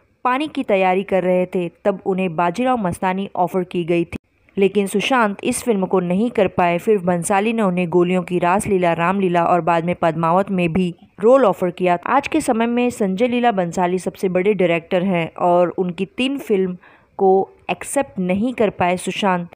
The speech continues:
इसके बाद इस बात में कहाँ तक दम है कि इंडस्ट्री में लोग उन्हें बॉयकॉट कर रहे थे। सुभाष झा का ये बयान तब सामने आया था, जब कहा गया था कि फिल्म इंडस्ट्री में सुशांत को काम मिलना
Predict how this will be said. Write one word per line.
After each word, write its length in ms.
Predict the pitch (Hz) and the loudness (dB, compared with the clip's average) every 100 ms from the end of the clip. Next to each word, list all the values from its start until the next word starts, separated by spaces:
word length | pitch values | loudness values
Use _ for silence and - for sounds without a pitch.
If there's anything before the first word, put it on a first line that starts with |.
| - | -10
इसके 180 | - | -6
बाद 280 | 277 240 233 | -2 0 0
इस 180 | - 190 | -2 -4
बात 380 | 151 185 202 - | -2 0 0 -4
में 240 | 196 190 185 _ - | -4 -4 -4 _ -8
कहाँ 320 | 214 240 294 - | -4 -2 -4 -2
तक 100 | 311 214 175 | -2 -2 -2
दम 180 | 202 | -2
है 260 | 208 180 175 - - _ _ - | 0 -2 -4 -12 -20 _ _ -6
कि 80 | 226 | -4
इंडस्ट्री 480 | 202 196 196 - | 0 0 0 -2
में 140 | 208 208 | -2 0
लोग 260 | 185 185 | 0 0
उन्हें 320 | 185 190 180 156 | -2 -4 -6 -4
बॉयकॉट 580 | 175 170 185 202 202 - _ | -2 -2 -2 -2 -4 -16 _
कर 140 | 220 208 | 0 2
रहे 240 | 175 170 165 | 2 0 0
थे। 160 | 180 156 - _ | -2 -2 -10 _
सुभाष 460 | - 269 285 302 302 | -6 -2 2 0 2
झा 140 | 240 | 0
का 140 | 196 214 | 2 0
ये 180 | 214 214 | 2 0
बयान 420 | 175 180 190 185 - - | 2 2 2 -2 -4 0
तब 160 | 277 | 0
सामने 420 | 302 254 190 180 - | 2 0 0 0 0
आया 220 | 180 180 | 2 2
था, 220 | 185 185 | 0 -2
जब 180 | 170 214 - - - | 0 -2 -4 -12 -2
कहा 240 | 226 254 | 2 2
गया 260 | 262 202 196 | 4 6 4
था 220 | 190 202 196 - | 4 2 2 0
कि 300 | 254 190 190 _ - - _ | 0 0 -4 _ -20 -20 _
फिल्म 300 | - 311 302 | 2 4 4
इंडस्ट्री 420 | 226 185 190 202 | 2 2 2 0
में 140 | 196 196 | 0 0
सुशांत 520 | - 202 247 254 254 | -2 -2 0 0 -2
को 260 | - 190 185 - - | 0 0 0 -4 0
काम 220 | 220 240 | 2 4
मिलना 340 | 208 185 180 | 2 0 0